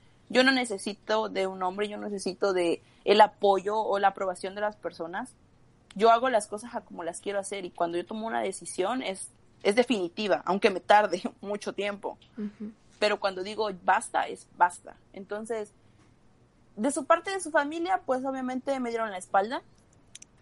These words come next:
Speaker 1: Pase a ser una mala mujer. Justamente hace como dos días estaba en Facebook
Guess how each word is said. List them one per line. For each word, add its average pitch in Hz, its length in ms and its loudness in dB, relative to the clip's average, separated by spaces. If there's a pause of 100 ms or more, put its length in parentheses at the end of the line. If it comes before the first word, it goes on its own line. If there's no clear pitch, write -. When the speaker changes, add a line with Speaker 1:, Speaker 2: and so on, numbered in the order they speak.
(340)
Speaker 1:
Pase 220 260 6
a 233 60 4
ser 233 160 -2
una 214 160 -8
mala 208 200 0
mujer. 202 400 0 (300)
Justamente 240 640 4
hace 226 300 2 (260)
como 180 480 -4 (260)
dos 208 300 -2
días 240 500 -2
estaba 208 400 4
en 202 100 -4
Facebook 175 540 -4